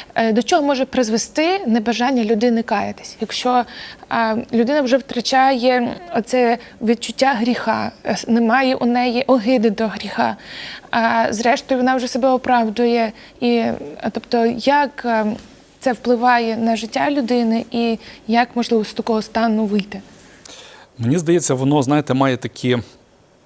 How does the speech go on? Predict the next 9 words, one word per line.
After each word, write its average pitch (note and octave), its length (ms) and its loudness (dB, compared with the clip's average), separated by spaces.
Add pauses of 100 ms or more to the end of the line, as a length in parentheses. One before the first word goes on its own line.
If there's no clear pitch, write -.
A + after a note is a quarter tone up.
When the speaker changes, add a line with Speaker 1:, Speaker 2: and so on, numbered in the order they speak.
(240)
Speaker 2:
гріх, C#3 460 -2 (200)
е, A2 120 0
вірніше, B2 420 2
відсутність B2 640 -2
покаяння A2+ 840 0
або G2 180 -4
визнання G#2+ 420 0
своїх A2 280 -2
гріхів, A2+ 340 -6